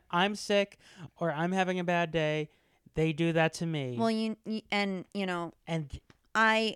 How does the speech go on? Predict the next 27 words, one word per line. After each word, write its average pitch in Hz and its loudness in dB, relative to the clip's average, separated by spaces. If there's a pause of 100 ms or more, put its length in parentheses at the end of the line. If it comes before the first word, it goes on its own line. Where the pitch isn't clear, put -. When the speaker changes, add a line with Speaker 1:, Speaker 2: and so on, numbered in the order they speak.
(100)
Speaker 2:
I'll, 214 2
I'll 202 4
come 269 -6
out 190 -2
and 180 -8
say, 180 0
you 190 -4
know, 190 -4 (120)
I, 180 -4 (420)
and 175 -6 (120)
several 202 -4
people 190 -6
in 180 -6
my 175 -4
n-, 170 -6
life 170 -6
know 170 -4
that 175 -2
I 170 0
deal 170 -6
with 180 -6
panic 170 -6
attacks 170 -8 (100)
a 185 -2
Speaker 1:
Yeah. 160 2
Speaker 2:
lot. 170 -2 (220)
Speaker 1:
Mm-hmm. 170 -4